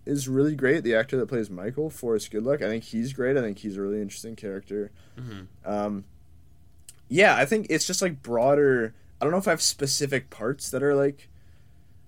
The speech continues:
Speaker 1: I, I, I like how tense it is whenever they're, uh, attaching the, the barrels, the barrel bombs,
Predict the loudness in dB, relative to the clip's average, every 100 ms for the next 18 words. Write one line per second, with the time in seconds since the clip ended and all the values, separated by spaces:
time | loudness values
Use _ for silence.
0 | 0 4 6 6 6 6 6 6 6 4
1 | 4 0 0 2 4 4 2 0 2 2
2 | 2 2 2 0 -2 -2 0 0 -2 -4
3 | -10 -8 -4 -2 -2 0 0 2 0 -2
4 | -4 -2 0 2 2 -2 -4 -4 0 2
5 | 2 2 2 0 -4 -10 -12